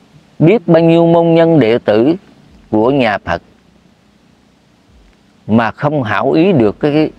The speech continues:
cái chỗ của Phật nói chuyện, toàn là lè mắt con người không. Thành ra cái tội ấy đó, ngày sau khi này cũng phải nhận tội luôn,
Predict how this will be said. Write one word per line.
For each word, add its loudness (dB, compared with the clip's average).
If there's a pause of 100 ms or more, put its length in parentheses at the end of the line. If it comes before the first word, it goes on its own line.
(420)
cái -4
chỗ 0
của -4
Phật -8
nói -4
chuyện, -6
toàn -6
là -6
lè -8
mắt -6
con -2
người -4
không. -12 (1700)
Thành -2
ra 2
cái 2
tội 0
ấy 2
đó, 2 (380)
ngày -2
sau -2
khi -4
này -2
cũng -6
phải -4
nhận -4
tội -2
luôn, -2